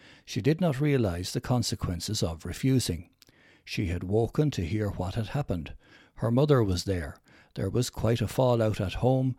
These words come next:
and we are dealing with the last of it today. Mister Farrell said his client, a healthcare student, was not a regular drug user. A conviction would put her career aspirations down the toilet.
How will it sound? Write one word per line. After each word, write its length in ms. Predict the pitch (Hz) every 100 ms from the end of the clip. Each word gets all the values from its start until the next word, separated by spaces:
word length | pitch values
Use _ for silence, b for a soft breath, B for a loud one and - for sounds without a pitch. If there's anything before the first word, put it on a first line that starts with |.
| B B
and 160 | - 131
we 140 | 143
are 100 | 147
dealing 420 | 131 135 131 139 131
with 140 | 131
the 140 | 143
last 340 | 131 104 95 -
of 100 | 90
it 140 | 95
today. 420 | - 120 107 90 - - _ _ _ _ _
Mister 220 | - 117 -
Farrell 340 | 123 147 139
said 240 | 117 143
his 180 | 113 120
client, 500 | - 113 117 156 170 -
a 40 | 104
healthcare 600 | 90 113 - - 104 101
student, 460 | - 135 147 147
was 180 | 175 160
not 200 | 175 92
a 40 | -
regular 480 | 120 107 107 104
drug 320 | 107 110 92 117
user. 460 | 123 120 95 82 - _ _ _ b b b -
A 60 |
conviction 680 | - 131 127 202 - 131 135
would 200 | 123 131
put 200 | - 143
her 180 | - 165
career 480 | 156 - 76 104 107
aspirations 800 | 110 - - 101 107 - 143 139
down 300 | - 101 92
the 80 | 90
toilet. 480 | - 131 110 -